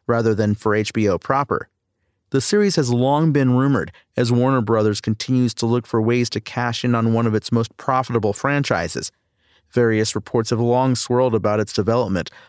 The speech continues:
although Sarah Aubrey, H B O Max's head of originals, threw some cold water on the rumors last year, telling Variety that, "We don't have a series in active development right now,"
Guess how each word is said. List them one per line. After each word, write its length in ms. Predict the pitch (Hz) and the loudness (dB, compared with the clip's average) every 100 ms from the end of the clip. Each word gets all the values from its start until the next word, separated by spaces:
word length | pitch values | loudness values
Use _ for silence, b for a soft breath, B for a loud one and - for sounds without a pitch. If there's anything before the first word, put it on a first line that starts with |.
| B | B
although 260 | 139 139 127 | 0 2 0
Sarah 380 | - 131 120 110 | 2 2 2 2
Aubrey, 480 | 131 165 131 80 - b _ | 0 0 -2 -2 -6 b _
H 220 | 135 - | -4 -2
B 100 | 117 | 0
O 80 | 113 | 2
Max's 420 | 113 110 107 101 | 2 0 -4 -8
head 160 | - 113 | -2 -2
of 100 | 101 | -2
originals, 580 | 95 127 139 110 95 - b b | -2 -2 0 -2 -2 -6 b b
threw 180 | - 196 | -2 0
some 180 | 208 196 | 0 -2
cold 240 | - 190 | -2 -2
water 420 | 156 143 170 165 | 0 0 0 0
on 100 | 123 | 0
the 80 | 117 | 0
rumors 380 | 113 117 117 113 | 0 2 0 0
last 300 | 120 117 - | -2 -4 -4
year, 280 | 165 135 - b b - | -2 -2 -6 b b -4
telling 260 | 123 120 | 0 0
Variety 540 | 107 107 113 113 110 110 | 0 0 0 0 0 0
that, 240 | 107 - b _ | -2 -4 b _
"We 100 | 143 | 0
don't 160 | 175 202 | 0 2
have 200 | 165 170 | 0 0
a 60 | 143 | -2
series 440 | - 156 156 127 | 0 0 0 0
in 80 | 127 | 0
active 320 | 135 123 110 | 0 -4 -4
development 480 | 104 127 156 117 101 | 0 0 0 0 0
right 140 | 98 | -2
now," 240 | 98 90 | -2 -4